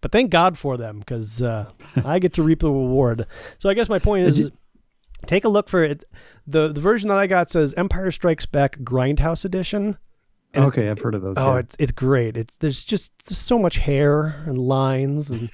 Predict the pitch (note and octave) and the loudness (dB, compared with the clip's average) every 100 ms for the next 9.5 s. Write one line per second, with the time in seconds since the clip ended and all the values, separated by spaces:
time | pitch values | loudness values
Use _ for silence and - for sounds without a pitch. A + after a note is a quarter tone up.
0 | - - C#4+ C4 - G#3 F#3+ E3+ D#3+ F3 | -2 -2 -2 0 0 2 2 2 2 2
1 | F3 F3+ F3+ F3+ F3+ - F3 C#3 G#2+ - | 2 4 4 2 -2 -2 -2 -2 -4 -6
2 | G2+ - - - - E3+ - C#3 - - | -8 -10 -20 -20 -16 -12 -10 -10 -12 -8
3 | A#2+ A2+ - - - _ _ _ _ - | -8 -8 -14 -20 -20 _ _ _ _ -20
4 | - B2 C3 C3+ B2 - - _ _ _ | -12 -12 -12 -18 -20 -20 -20 _ _ _
5 | _ - - - A#2+ C#3 D3+ D#3 D3+ C#3 | _ -20 -20 -8 0 2 4 2 -2 -4
6 | - C#3+ B2+ A2+ G2+ - B2 A#2+ A2+ A2 | -4 -2 -2 -2 -4 -6 -6 -4 -6 -4
7 | A2+ A2 A#2+ G#2+ G#2+ A2 B2 B2 B2 B2 | -4 -2 0 0 0 0 2 2 4 4
8 | B2 B2+ B2+ - _ _ _ _ _ - | 4 2 0 -8 _ _ _ _ _ -8
9 | C3 C#3 A#2 A2 | -2 0 0 -2